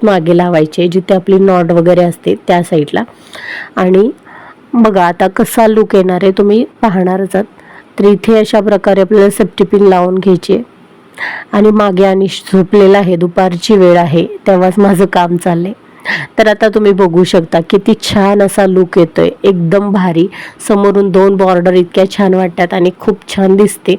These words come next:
साडी पण. आणि जसं की आपला तो लेसचा पण प्रॉब्लेम सॉर्ट आउट होतो,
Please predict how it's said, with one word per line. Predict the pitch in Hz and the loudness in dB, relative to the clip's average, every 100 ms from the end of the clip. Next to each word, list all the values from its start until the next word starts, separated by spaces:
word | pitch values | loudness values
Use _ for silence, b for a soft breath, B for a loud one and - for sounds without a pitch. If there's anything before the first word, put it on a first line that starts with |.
| B B B - | B B B -8
साडी | - 185 170 | -2 0 -2
पण. | 175 190 - - | -2 -4 -4 -6
आणि | 190 196 196 | 0 2 4
जसं | 190 202 170 | 2 0 0
की | 196 | -2
आपला | 180 185 | 0 -2
तो | 180 | 2
लेसचा | 196 190 190 - | 2 2 0 -4
पण | 180 190 | -2 -2
प्रॉब्लेम | 190 180 175 185 | 0 0 2 2
सॉर्ट | 196 196 175 | 2 -2 0
आउट | 196 185 | -2 0
होतो, | 196 170 196 | -2 0 -4